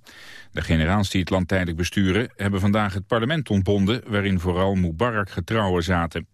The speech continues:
Ook is de grondwet opgeschort en wordt die aangepast met het oog op presidents- en parlementsverkiezingen. De wijzigingen worden in een referendum voorgelegd aan de bevolking.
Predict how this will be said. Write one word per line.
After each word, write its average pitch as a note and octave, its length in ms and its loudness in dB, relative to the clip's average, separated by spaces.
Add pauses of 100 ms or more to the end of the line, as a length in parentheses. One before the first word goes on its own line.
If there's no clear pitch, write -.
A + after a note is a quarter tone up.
(720)
Ook D#3 160 0
is C#3+ 140 0
de B2 80 0
grondwet D#3+ 440 0
opgeschort - 720 -2
en G#2+ 120 -4
wordt F#2+ 180 0
die - 180 -4
aangepast G#2+ 640 0
met F#2 120 2
het F2+ 120 0
oog E2+ 180 2
op E2 100 -2
presidents- F2 540 0
en D#2+ 100 0
parlementsverkiezingen. F2 960 0 (600)
De - 60 -16
wijzigingen E2 560 2
worden E2 220 0
in E2 100 0
een D#2+ 100 4
referendum G#2 640 0
voorgelegd G2+ 560 0
aan F2 80 0
de G2+ 60 0
bevolking. F#2 640 0